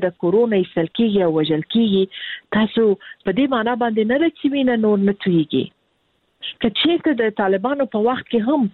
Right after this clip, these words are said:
د جګړې خبره میډیا ته نه وتله، ځکه چې داخلي میډیا خو فلج و، یو شریعت غږ راډیو و چې هغه د طالبانو و، او نور بین المللي رسنۍ افغانستان کې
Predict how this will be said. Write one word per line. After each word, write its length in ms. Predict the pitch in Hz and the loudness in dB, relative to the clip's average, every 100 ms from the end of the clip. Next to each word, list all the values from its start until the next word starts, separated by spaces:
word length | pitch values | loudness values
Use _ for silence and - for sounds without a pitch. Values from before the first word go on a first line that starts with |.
| - - - - | -8 -18 -10 -4
د 100 | 196 196 | -2 0
جګړې 320 | 180 202 277 - | -2 0 0 0
خبره 400 | 202 185 220 165 151 _ - - - 196 | -2 -2 -2 -2 -6 _ -20 -18 -4 2
میډیا 380 | 208 214 214 269 262 | 2 2 0 0 0
ته 80 | 240 220 | -2 0
نه 60 | 226 | 0
وتله، 380 | 175 - 165 175 226 220 | 0 -2 -2 0 -2 -4
ځکه 140 | 214 220 | -4 -4
چې 180 | 208 190 | -4 -4
داخلي 340 | 196 - 220 233 | -2 -2 0 2
میډیا 300 | 202 202 208 202 | 2 0 -2 -4
خو 100 | 185 | -4
فلج 340 | 185 190 208 208 | -2 0 0 2
و، 80 | 196 | 2
یو 100 | 185 - | 0 -2
شریعت 400 | 165 170 185 180 | 0 0 0 -2
غږ 120 | 185 180 | -4 -2
راډیو 280 | 185 175 185 | -2 0 0
و 80 | 175 | 0
چې 120 | 175 160 | 0 -4
هغه 120 | 160 | -2
د 100 | 160 - | -2 -2
طالبانو 480 | 147 143 165 196 190 175 | -2 -2 -2 -2 0 -2
و، 60 | 175 - - - - - | -4 -16 -18 -16 -8 -4
او 80 | 170 185 | 0 2
نور 180 | 233 220 190 | 2 0 -2
بین 140 | 175 | -4
المللي 300 | 160 160 202 190 | -2 0 2 0
رسنۍ 400 | 170 156 170 185 | -2 -4 -2 -2
افغانستان 520 | 165 151 143 - 175 | -2 -6 -6 -4 -4
کې 80 | 175 | -2